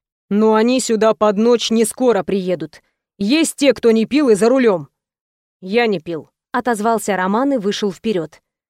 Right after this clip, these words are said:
«Давайте теплый плед. Катя, собирайся, я вас отвезу». Плед нашли, завернули в него Олю без сознания, и Роман на руках понес ее в машину.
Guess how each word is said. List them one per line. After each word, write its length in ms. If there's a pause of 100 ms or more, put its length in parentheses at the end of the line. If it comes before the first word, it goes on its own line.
(340)
«Давайте 520
теплый 380
плед. 400 (400)
Катя, 320
собирайся, 540
я 160
вас 180
отвезу». 420 (600)
Плед 320
нашли, 500 (280)
завернули 600
в 80
него 380
Олю 280
без 160
сознания, 680 (200)
и 140
Роман 380
на 80
руках 400
понес 420
ее 160
в 80
машину. 480